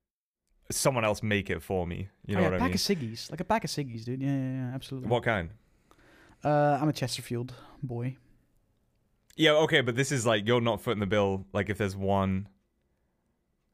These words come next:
Speaker 1: like, are you gonna get a cigarillo or cigarillo or whatever they are? Just,
Speaker 2: No,
Speaker 1: it's
Speaker 2: I'll pro-, nah, I,
Speaker 1: No?
Speaker 2: nah,
Speaker 1: Just, like,
Speaker 2: nah.
Speaker 1: standard?
Speaker 2: It's just standard,
Speaker 1: I,
Speaker 2: like,
Speaker 1: like, if I was, I don't
Speaker 2: Chesterfield.
Speaker 1: smoke, but, like, I would, you know, Marlboro Reds or, like, something really,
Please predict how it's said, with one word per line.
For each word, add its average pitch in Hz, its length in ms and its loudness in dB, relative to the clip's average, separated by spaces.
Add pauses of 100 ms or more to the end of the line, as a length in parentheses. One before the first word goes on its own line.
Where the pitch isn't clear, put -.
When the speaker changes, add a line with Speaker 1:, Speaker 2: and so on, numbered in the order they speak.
(140)
Speaker 1:
like, 127 140 2
are 139 40 4
you 143 80 4
gonna 143 160 4
get 139 100 4
a - 140 -2
cigarillo 120 880 4
or 107 160 4
cigarillo 110 680 2
or - 20 4
whatever 113 240 4
they 117 100 6
are? 117 380 2 (200)
Just, - 140 -8
Speaker 2:
No, 208 360 6
Speaker 1:
it's 156 40 2
Speaker 2:
I'll 151 80 2
pro-, 127 160 -2
nah, 117 300 2
I, 131 200 0
Speaker 1:
No? 131 200 4
Speaker 2:
nah, - 220 -8
Speaker 1:
Just, 135 200 -2
like, 139 140 4
Speaker 2:
nah. 95 60 -8
Speaker 1:
standard? 127 560 2
Speaker 2:
It's - 80 -16
just - 240 -6
standard, 127 340 2
Speaker 1:
I, 185 80 4
Speaker 2:
like, 117 180 -2
Speaker 1:
like, 175 180 6
if 170 120 4
I 180 100 8
was, 165 280 2
I 120 100 4
don't 107 100 4
Speaker 2:
Chesterfield. 87 440 -2
Speaker 1:
smoke, - 100 -20 (240)
but, 101 280 2
like, 101 300 2
I 113 80 4
would, 117 240 0 (240)
you 110 120 -2
know, 85 260 0
Marlboro 85 600 -2
Reds 85 540 -6
or, 101 80 0
like, 92 180 0
something 104 320 -2
really, 95 440 -4